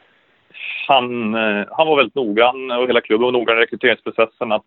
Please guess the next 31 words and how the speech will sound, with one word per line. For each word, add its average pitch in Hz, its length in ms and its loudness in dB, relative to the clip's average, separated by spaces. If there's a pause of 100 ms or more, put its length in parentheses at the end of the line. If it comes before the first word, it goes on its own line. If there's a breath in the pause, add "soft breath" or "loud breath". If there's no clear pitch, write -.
det - 100 -4
var 107 100 2
ett - 60 -2
långsiktigt 107 560 0
avtal 107 580 2
och 107 60 0
det 104 60 4
var, 110 160 2
det 104 140 0
handlade 110 180 2
om 104 80 -2
flera 107 380 4
år, 107 260 4
och 107 100 0
man 104 120 0
vet 104 200 -2
att - 60 -8
det 107 80 2
tar 104 140 0
tid 104 380 -2
att 104 40 2
jobba 104 280 2
med 104 180 -4
sitt - 160 0
arbetssätt 107 600 2
och 104 60 4
identitet 107 640 -2
och - 60 -8
sådana - 240 -6
saker. - 480 -10
Och 104 160 -2